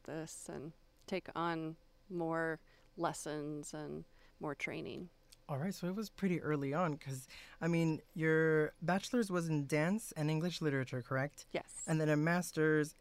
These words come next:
Speaker 2: in dance performance and choreography. So you really, you knew what you wanted to do and you went for it. <laughs>
Speaker 1: Yes.
Speaker 2: Um, what type of research did you do for your master's?
Speaker 1: Well, the M F A that I completed at Florida State University,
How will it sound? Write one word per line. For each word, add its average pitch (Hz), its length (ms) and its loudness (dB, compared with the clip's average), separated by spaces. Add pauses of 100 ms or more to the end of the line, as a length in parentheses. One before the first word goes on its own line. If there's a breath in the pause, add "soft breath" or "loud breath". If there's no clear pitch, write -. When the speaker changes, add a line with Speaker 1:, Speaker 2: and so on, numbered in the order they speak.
Speaker 2:
in 143 320 2
dance 156 240 2
performance 151 460 0
and 143 120 2
choreography. 135 580 0
So 156 120 -2
you 147 100 2
really, 208 480 2
you 185 300 2
knew 170 240 4
what 190 160 -2
you 170 40 -8
wanted 160 220 2
to 160 80 0
do 151 220 4
and 147 180 0
you 156 120 2
went - 180 0
for 147 220 0
it. - 280 2
<laughs> - 40 -12
Speaker 1:
Yes. 196 260 -2 (500 loud breath)
Speaker 2:
Um, 156 580 4 (260)
what 185 160 4
type 233 160 4
of 170 220 -2
research 175 280 2
did 151 100 -4
you 147 80 -4
do 143 140 -2
for 143 120 -4
your 139 140 0
master's? - 640 -2 (480 loud breath)
Speaker 1:
Well, 262 240 4
the 240 460 4
M 285 160 2
F 320 200 2
A 220 580 0 (120)
that 220 120 0
I 202 100 2
completed 190 760 0
at - 140 -2
Florida 180 300 -2
State - 320 -4
University, 170 1040 -2